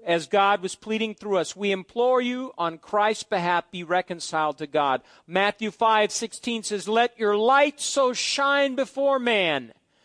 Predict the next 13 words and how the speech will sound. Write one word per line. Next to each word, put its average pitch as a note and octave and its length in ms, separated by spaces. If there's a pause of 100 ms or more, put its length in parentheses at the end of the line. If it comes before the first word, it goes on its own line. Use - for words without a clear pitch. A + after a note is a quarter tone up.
(460)
that F#3 160
they G#3 160
may G3 200
see D#4+ 420
your C#4+ 160
good C#4+ 300
works C4 420
and G#3 160
glorify A#3 720
your G#3+ 240
Father G3 540
in E3+ 120
heaven." E3 480